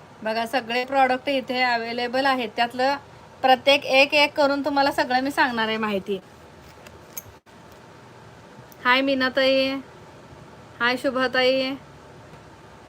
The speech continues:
शुभाताई, लकच्या गोष्टी आतापासून करायला सुरू केलेल्या आहेत.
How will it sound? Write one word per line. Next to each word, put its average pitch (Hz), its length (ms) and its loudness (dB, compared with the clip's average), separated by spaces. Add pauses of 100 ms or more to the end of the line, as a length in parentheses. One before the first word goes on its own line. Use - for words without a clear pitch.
(1600)
शुभाताई, 294 540 2
लकच्या 285 420 2
गोष्टी 302 280 2
आतापासून 285 540 0
करायला 269 360 0
सुरू 269 240 -4
केलेल्या 254 380 0
आहेत. 240 380 -2